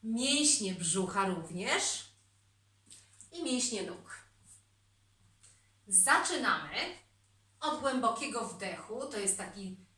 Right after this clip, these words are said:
pierwszy mój ulubiony moment, kiedy wyciągasz ramiona do góry z wdechem i z wydechem je opuszczasz. Ja to bardzo lubię.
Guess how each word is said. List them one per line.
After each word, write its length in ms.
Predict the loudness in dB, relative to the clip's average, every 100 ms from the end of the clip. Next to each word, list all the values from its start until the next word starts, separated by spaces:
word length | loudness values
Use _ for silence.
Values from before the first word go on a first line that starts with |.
| _
pierwszy 580 | -8 0 2 2 0 -2
mój 140 | -6 -6
ulubiony 600 | -6 -4 0 2 2 2
moment, 340 | 0 -2 -4
kiedy 240 | -6 -6 -6
wyciągasz 1000 | -2 2 2 0 0 2 2 2 -2
ramiona 400 | -2 -2 -2 -4
do 140 | -4 -4
góry 560 | -4 0 0 0 -2 -8 -6
z 180 | 2 2
wdechem 680 | 2 0 2 2 0 -2 -6
i 120 | 0
z 120 | 0
wydechem 600 | 0 -2 -2 -4 -4 -6 -4
je 260 | -6 -6 -12 -20 _
opuszczasz. 880 | -8 -8 -6 -6 -4 -6 -10 -8 -6 -6 -10 -12 -16 -20 _
Ja 120 | -20
to 100 | -20
bardzo 340 | -18 -16 -14 -14
lubię. 340 | -16 -18 -20